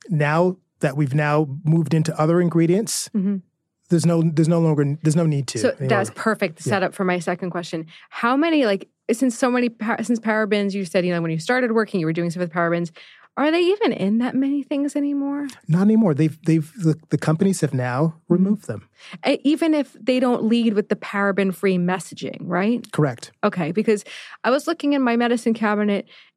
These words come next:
Speaker 2: and I noticed that, like, very few, if any, of my products said paraben-free. And I'm like, "Oh, am I, like, the last holdout?"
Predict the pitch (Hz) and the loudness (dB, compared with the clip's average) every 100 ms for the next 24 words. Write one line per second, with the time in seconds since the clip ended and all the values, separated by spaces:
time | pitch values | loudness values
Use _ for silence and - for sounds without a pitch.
0 | - 214 202 _ _ - 220 208 - 226 | -2 0 0 _ _ -2 0 0 0 2
1 | 233 233 220 - 214 - 190 180 202 233 | 4 2 0 -2 -4 -2 -4 -2 0 0
2 | 285 208 233 233 180 - 196 196 180 175 | 0 -2 0 2 2 0 0 2 2 0
3 | 202 - 180 170 175 170 180 160 160 175 | -4 0 0 0 -2 0 -2 -2 -4 -6
4 | 160 165 165 170 165 165 175 160 175 180 | -2 -2 0 0 -4 -4 -4 -4 -4 -2
5 | 175 233 233 247 392 392 226 214 220 220 | -2 0 2 0 -2 -2 0 0 -2 -2
6 | 196 185 202 262 302 | 0 2 2 0 0